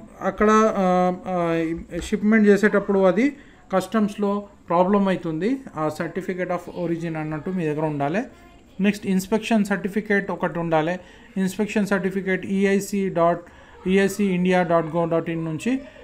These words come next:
తీసుకోవాలి. నేను ఇక్కడ, ఆ, మీకు చూపిస్తాను.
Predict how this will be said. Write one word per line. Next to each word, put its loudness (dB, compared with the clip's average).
తీసుకోవాలి. 0
నేను -2
ఇక్కడ, -2
ఆ, -2
మీకు -4
చూపిస్తాను. -2